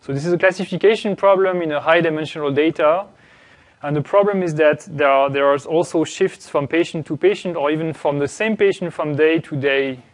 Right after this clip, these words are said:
So you have the same data, but somehow something changed in the distribution, and the, the function you learned yesterday for this patient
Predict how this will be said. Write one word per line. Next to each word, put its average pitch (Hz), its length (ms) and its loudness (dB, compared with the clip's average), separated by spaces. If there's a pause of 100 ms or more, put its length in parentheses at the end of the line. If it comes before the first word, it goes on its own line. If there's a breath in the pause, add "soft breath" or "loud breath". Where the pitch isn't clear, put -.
(240)
So 127 240 -6
you 139 180 -2
have 147 220 0
the 147 80 -2
same 185 340 -2
data, 175 340 4
but 151 140 0
somehow 170 380 0
something 151 420 -8
changed 196 380 -4
in 180 60 -4
the 156 80 0
distribution, 190 680 -2
and 170 160 -4
the, 147 160 2 (220 loud breath)
the 143 140 -4
function 196 420 -4
you 160 100 -4
learned 160 380 -4
yesterday 151 460 -2
for 139 160 -6
this 160 180 -4
patient 147 480 -6